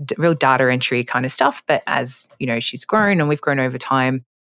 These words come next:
um, she's also taken on our customer service. And I think that is a really good starting place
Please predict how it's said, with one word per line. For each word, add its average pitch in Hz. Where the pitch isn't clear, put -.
um, 135
she's 131
also 135
taken 127
on 120
our 117
customer 120
service. 113
And 143
I 151
think 220
that 262
is 233
a 160
really 143
good 127
starting 127
place 202